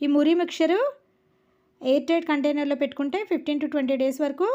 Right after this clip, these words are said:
ఫ్రెష్గా ఉంటుందండి. ఎప్పుడైనా సరే మనం ట్రావెలింగ్స్ వెళ్ళినప్పుడు కూడా ఈ విధంగా మురి మిక్చర్ చేసి పెట్టుకుంటే చక్కగా మనం ట్రావెలింగ్స్లో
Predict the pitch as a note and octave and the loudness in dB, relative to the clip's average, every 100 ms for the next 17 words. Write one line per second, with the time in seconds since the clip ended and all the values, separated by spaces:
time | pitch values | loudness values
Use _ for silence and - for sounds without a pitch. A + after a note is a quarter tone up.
0 | B4 - B3 A#3+ C#4+ C#4 C4+ C4+ C4+ E4+ | -4 -4 -6 -4 -2 -2 -2 -2 0 0
1 | G#4 B3+ D4 D4+ D#4 D#4+ D#4+ D#4 E4+ C5+ | 0 0 0 0 0 0 2 2 0 -2
2 | - _ _ _ _ - C#4 C#4 E4+ F#4 | -10 _ _ _ _ -2 2 4 4 2
3 | E4+ D#4 D4 D#4 D4+ D4+ D#4+ A#4 B4+ D#4 | 2 2 2 2 2 2 2 0 -2 -2
4 | C#4+ D4 D#4 D4 D4 D#4 D4+ D#4 D4+ C#4 | 0 0 2 2 2 0 -2 -4 0 -2
5 | C4+ C#4 C#4 C#4+ C#4 A4 C#5 - _ _ | 0 -4 -2 -4 -2 -2 -4 -10 _ _
6 | _ _ _ _ C#4+ C4+ D4 A4+ C5+ - | _ _ _ _ -6 -4 -4 -2 -4 -8
7 | _ - C#4 C4+ C4+ B3+ C4+ D4 D4 | _ -6 -2 -2 0 0 0 -2 -2